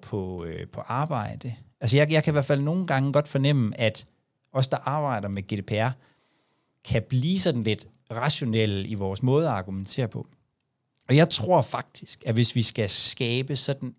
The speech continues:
ægte motivation på vores område, så tror jeg faktisk, det handler rigtig meget om at begynde også at tale til følelserne. Og måske netop ikke, øh, have,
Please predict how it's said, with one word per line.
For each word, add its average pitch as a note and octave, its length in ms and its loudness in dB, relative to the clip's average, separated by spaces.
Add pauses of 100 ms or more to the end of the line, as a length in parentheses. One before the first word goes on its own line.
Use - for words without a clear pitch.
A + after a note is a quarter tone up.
(160)
ægte E3 460 -6
motivation G#2+ 1120 -4 (1400)
på C3 140 4
vores G#2+ 340 0
område, G#2 720 -4 (560)
så D3+ 100 -6
tror - 120 0
jeg D3+ 40 -2
faktisk, C#3 160 0
det A#2+ 80 0
handler C3+ 340 4
rigtig A#2+ 260 -4
meget A2+ 360 -4
om A#2+ 140 0 (680)
at A#2 120 0
begynde D3 400 2 (100)
også D3 360 2 (720)
at - 80 -10
tale A2+ 440 -2
til G2 320 -2 (400)
følelserne. B2+ 720 -4 (640)
Og A2+ 100 4
måske C3 320 4
netop B2 340 6
ikke, C3+ 420 6 (640)
øh, G2+ 300 6
have, C3 280 4